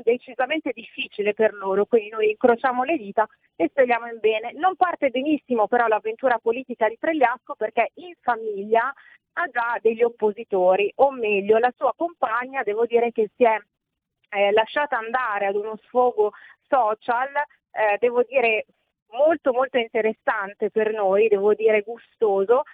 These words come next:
ehm, nel quale appunto, eh, senza peli sulla lingua, e quindi è pregevole appunto questa onestà intellettuale, dice: "Io mi dissocio completamente, insomma, da questa scelta che mi lascia anche attonita e basita da parte appunto,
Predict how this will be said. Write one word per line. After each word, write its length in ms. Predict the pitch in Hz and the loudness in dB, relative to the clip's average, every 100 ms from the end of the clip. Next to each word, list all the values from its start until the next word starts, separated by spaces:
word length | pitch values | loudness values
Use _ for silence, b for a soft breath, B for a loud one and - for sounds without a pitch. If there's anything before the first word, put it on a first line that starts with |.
| B B B | B B B
ehm, 720 | - 233 233 220 220 214 214 | 0 2 2 0 0 -4 -8
nel 160 | 262 339 | -6 -2
quale 260 | 269 247 277 | -2 0 -2
appunto, 680 | - 233 269 _ 240 214 - | -6 -14 -18 _ -4 -2 0
eh, 240 | 208 220 | -2 -2
senza 300 | 320 330 247 | -4 -2 0
peli 260 | 254 262 240 | 0 -2 -4
sulla 240 | 220 220 | -2 0
lingua, 340 | 220 202 196 208 | 0 0 0 -2
e 40 | |
quindi 260 | 254 247 202 | 0 2 0
è 60 | |
pregevole 640 | - 226 220 294 226 208 202 | 2 0 0 0 2 0 -2
appunto 340 | - 226 196 | -4 -8 -6
questa 300 | 214 202 233 | -6 -6 -8
onestà 320 | 226 233 254 | -10 -4 -2
intellettuale, 720 | 233 240 240 254 311 214 214 | -2 0 0 0 0 0 -4
dice: 240 | 208 - 247 | -8 -8 -2
"Io 160 | 254 214 | -2 -4
mi 100 | 233 | -10
dissocio 500 | 247 - 294 - 202 | -12 -4 -4 -4 -8
completamente, 840 | 220 - 208 220 240 269 202 - | -8 -4 -2 0 0 -2 -2 -6
insomma, 300 | 185 226 214 | -4 -4 -2
da 120 | 190 190 | -2 -2
questa 300 | 208 - 202 | -6 -4 -6
scelta 540 | - 226 220 - 196 B B B _ | -2 0 0 -2 -4 B B B _
che 100 | 214 | -4
mi 100 | 208 | 0
lascia 340 | 226 226 214 | 0 0 -4
anche 220 | 226 - | -4 -2
attonita 680 | 196 - 240 240 247 214 196 | -4 -2 -2 -2 -4 -4 -4
e 80 | 190 | -2
basita 520 | 220 220 214 208 226 | -2 -4 _ -6 -2
da 100 | 202 | 0
parte 300 | - 202 196 | -2 -4 -4
appunto, 560 | 240 - 190 190 - | -6 -6 -18 -14 -8